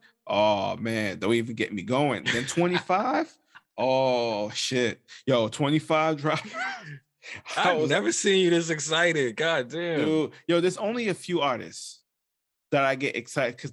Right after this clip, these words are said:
Speaker 1: excited to hear from, because first of all, you don't hear from them often. And then when you do hear from
Speaker 2: Yeah.
Speaker 1: them,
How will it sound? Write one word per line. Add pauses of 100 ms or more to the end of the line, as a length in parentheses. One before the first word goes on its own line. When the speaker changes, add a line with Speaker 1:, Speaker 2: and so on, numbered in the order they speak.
(140)
Speaker 1:
excited
to
hear
from,
because
first
of
all,
you
don't
hear
from
them
often. (540)
And
then
when
you
do
hear
from
Speaker 2:
Yeah.
Speaker 1:
them,